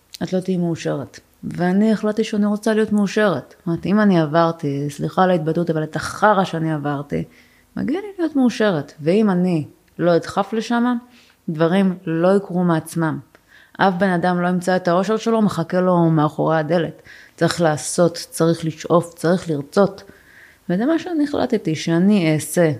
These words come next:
את מה שאני יכולה, בשביל שאני אקום בבוקר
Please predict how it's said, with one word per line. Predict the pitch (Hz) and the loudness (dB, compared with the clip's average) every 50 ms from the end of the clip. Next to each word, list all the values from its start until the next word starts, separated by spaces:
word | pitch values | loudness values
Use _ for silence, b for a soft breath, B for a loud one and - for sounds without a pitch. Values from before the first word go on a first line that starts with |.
| - - - | -8 -10 -10
את | 151 - - 170 | -10 -6 -4 0
מה | 170 170 165 156 | 2 2 2 2
שאני | - - - 156 151 160 160 160 156 160 | 0 -2 -4 -2 0 2 2 2 2 0
יכולה, | 160 156 - - 143 135 143 170 190 208 220 214 - | -2 -4 -4 -4 -4 -2 0 0 0 0 -2 -4 -6
בשביל | 160 156 147 151 160 | -6 -4 -4 -4 -4
שאני | 151 - 160 156 156 180 190 180 | -4 -2 -2 0 0 0 0 -2
אקום | 175 - 180 180 160 | -2 -2 -4 -2 0
בבוקר | 156 151 185 185 202 202 - - 240 247 240 | -2 0 2 2 2 2 0 0 0 0 0